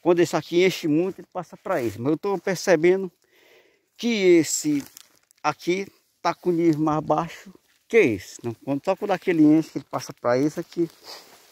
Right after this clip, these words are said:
a gente consegue vazar lá pro, pros malmeleiros lá. Graças a Deus, ó, o terceiro poço aqui.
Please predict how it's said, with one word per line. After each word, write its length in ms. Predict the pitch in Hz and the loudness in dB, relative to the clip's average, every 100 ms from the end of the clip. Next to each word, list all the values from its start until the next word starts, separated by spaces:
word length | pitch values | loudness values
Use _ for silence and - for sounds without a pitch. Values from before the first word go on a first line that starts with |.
| - - - - - - | -20 -20 -20 -20 -20 -18
a 80 | - | -12
gente 160 | 113 139 | -6 -6
consegue 460 | - 135 - 135 131 | -4 -6 -4 -4 -4
vazar 460 | 120 131 117 117 117 | -2 -2 0 -2 -2
lá 160 | 117 | -2
pro, 300 | 123 139 135 123 | -4 -8 -10 -10
pros 340 | 160 - - | -14 -18 -8
malmeleiros 560 | 117 135 135 127 127 110 | -2 0 0 0 -2 -4
lá. 140 | 90 92 139 110 _ _ _ _ | -8 -10 -16 -20 _ _ _ _
Graças 300 | - 165 185 180 | -12 -10 -2 0
a 80 | |
Deus, 200 | 151 156 | 2 2
ó, 140 | 151 151 | 0 -4
o 60 | - _ | -6 _
terceiro 360 | - 123 - 139 | -12 -6 -4 -4
poço 220 | - 127 120 | -6 -12 -14
aqui. 240 | - 123 | -16 -18